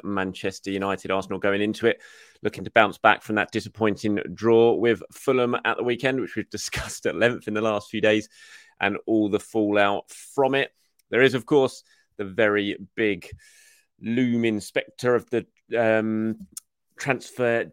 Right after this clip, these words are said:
deadline day on Friday. Before that game, we've got the Champions League draw tomorrow as well. So there's lots going on in the world of Arsenal. So plenty to discuss today. So it's certainly centering around,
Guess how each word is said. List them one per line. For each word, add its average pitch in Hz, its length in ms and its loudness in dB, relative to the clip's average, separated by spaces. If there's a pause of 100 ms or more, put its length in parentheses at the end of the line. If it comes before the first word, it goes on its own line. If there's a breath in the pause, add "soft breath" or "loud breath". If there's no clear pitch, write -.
deadline 113 480 0
day 101 360 0
on 110 280 -4
Friday. 113 680 0
Before 113 360 -2
that 101 160 -2
game, 117 160 -2
we've 110 100 -4
got 117 140 -10
the - 100 -14
Champions 127 640 -6
League 120 280 -4
draw 131 260 0
tomorrow 120 680 -2
as 104 120 -6
well. 110 280 2
So - 120 -12
there's 110 180 -2
lots 131 420 0
going 131 280 0
on 127 240 -2 (160)
in 117 220 -2
the 113 80 0
world 104 360 2
of 95 80 -4
Arsenal. 101 380 -2
So 101 140 -10
plenty 107 560 -6
to - 180 -16
discuss - 580 -8
today. 98 360 -4 (360 soft breath)
So 82 220 -8
it's - 140 -12
certainly 85 320 -6
centering 90 560 -8
around, 87 300 -6